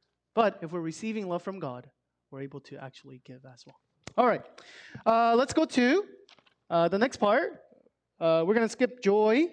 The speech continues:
and happiness. Uh, and we're gonna go to peace. The counterfe-, counterfeit peace, stupid peace,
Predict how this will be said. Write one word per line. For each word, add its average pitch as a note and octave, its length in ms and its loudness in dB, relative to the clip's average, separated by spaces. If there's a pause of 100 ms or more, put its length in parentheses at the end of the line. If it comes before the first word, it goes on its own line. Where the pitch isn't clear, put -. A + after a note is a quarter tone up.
and D#3+ 120 -6
happiness. E3+ 640 -4 (920)
Uh, C3+ 400 -10
and D#3+ 100 -8
we're D#3+ 80 -8
gonna F#3 160 -4
go F3 140 -4
to E3+ 120 -10
peace. - 920 -2 (880)
The D#3+ 80 -12
counterfe-, A#3+ 800 -2
counterfeit A#3+ 1300 -2
peace, - 420 -4 (360)
stupid E4 420 0
peace, A3+ 480 0